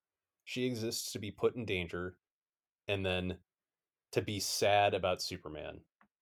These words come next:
And I mean, that, that's kind of going back to the whole male gazy thing. It's like women in this movie, other than Diana, exist to be threatened, which is what happened with the Amazons. Even though they got a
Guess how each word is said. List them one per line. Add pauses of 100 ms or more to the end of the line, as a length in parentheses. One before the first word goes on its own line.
(720)
And
I
mean,
that, (140)
that's
kind
of
going
back
to
the
whole
male
gazy
thing.
It's
like
women
in
this
movie,
other
than
Diana, (420)
exist (840)
to
be
threatened, (540)
which
is
what
happened
with
the
Amazons.
Even
though
they
got
a